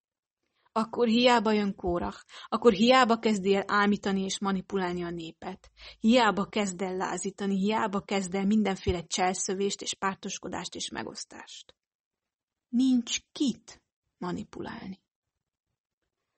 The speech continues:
A manipulátorok, a diktátorok, a vezérek, azokat tudják megfogni, akik nem tudnak bízni önmagukban.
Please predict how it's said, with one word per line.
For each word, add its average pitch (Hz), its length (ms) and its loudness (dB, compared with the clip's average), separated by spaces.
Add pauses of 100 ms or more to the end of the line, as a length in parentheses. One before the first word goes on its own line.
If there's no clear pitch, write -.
(320)
A 208 60 -4
manipulátorok, 254 840 4
a 156 60 -6
diktátorok, 190 840 -4 (500)
a 190 520 -2 (280)
vezérek, 220 960 -2 (920)
azokat 285 440 0
tudják 202 460 -2
megfogni, 208 800 -2 (920)
akik - 280 -14
nem 226 220 0
tudnak 180 640 -10
bízni 202 760 -4 (960)
önmagukban. 190 880 -6